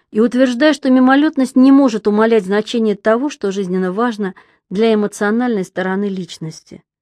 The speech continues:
Можно найти и другие попытки победить мимолетность. Во многих культурах подчеркивается, что очень важно жить здесь и сейчас, сосредоточиваясь на сиюминутных переживаниях,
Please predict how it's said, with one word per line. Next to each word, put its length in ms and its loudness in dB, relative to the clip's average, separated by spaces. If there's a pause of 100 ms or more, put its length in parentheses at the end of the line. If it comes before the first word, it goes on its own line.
(720)
Можно 380 2
найти 380 0
и 60 -4
другие 400 -2
попытки 580 -6
победить 540 -8
мимолетность. 1000 -4 (480)
Во 180 0
многих 400 0
культурах 560 -2
подчеркивается, 1000 -4
что 240 -6
очень 320 -2
важно 500 -2 (420)
жить 500 -2
здесь 480 -4
и 40 -4
сейчас, 680 -6 (340)
сосредоточиваясь 1160 0
на 160 0
сиюминутных 920 0
переживаниях, 800 -4